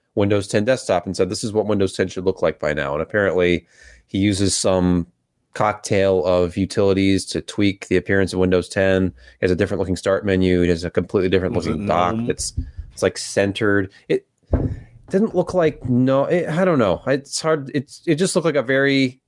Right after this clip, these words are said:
Speaker 1: very clean, very kind of Mac inspired version of Windows ten, which is apparently how he has his setup.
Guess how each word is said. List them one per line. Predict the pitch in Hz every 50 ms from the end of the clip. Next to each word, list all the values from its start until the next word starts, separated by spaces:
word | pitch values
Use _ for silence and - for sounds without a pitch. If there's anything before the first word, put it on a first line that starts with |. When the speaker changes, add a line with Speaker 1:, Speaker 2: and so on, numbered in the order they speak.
| _ _ _ _ _ _ _
Speaker 1:
very | - 120 120 123 123 123 117
clean, | - - - 117 113 110 107 107 107 101 95
very | 92 98 101 101 101
kind | 98 - 107 98
of | 92 85
Mac | 87 90 90 92 92 92 - -
inspired | 98 92 87 - - - - 87 87 87 87 87 85 82
version | 82 95 90 87 87 90 90
of | 85
Windows | 85 87 87 87 85 82 -
ten, | - - 85 85 90 101 117 127 - _
which | - 92 -
is | 87 85
apparently | - 95 92 80 87 87
how | 90 87
he | 90 87
has | 90 90 85 - -
his | - - 110 120 117 -
setup. | - 156 151 175 185 196 190 -